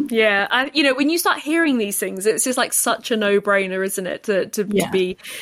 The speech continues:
Speaker 1: considering trying it in your business. So a couple of questions then about blogs that I think people would like to
Speaker 2: Mm.
Speaker 1: know is, like, is there an optimum length for blogs?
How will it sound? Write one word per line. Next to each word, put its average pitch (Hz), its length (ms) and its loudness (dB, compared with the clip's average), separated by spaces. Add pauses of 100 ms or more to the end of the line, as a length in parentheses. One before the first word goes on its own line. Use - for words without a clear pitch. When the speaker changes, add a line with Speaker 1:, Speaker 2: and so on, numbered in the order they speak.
Speaker 1:
considering 294 720 2
trying 254 420 0
it 220 80 0
in 220 80 -4
your 214 80 -2
business. 214 480 -2
So 302 240 2
a 311 40 -2 (540)
couple - 220 -2
of - 60 0
questions 226 380 0
then 214 120 2
about 190 260 -2
blogs 185 420 -2
that - 100 -6
I - 40 -12
think - 260 -10
people 208 340 -8
would 190 100 -6
like 190 200 -2
to 196 80 -2
Speaker 2:
Mm. 196 40 4
Speaker 1:
know 180 300 0
is, 254 420 2
like, 285 260 -2 (520)
is 415 180 4
there 508 180 4
an 330 100 -2 (100)
optimum 214 640 0
length 185 400 -4
for 180 160 -8
blogs? 165 560 -6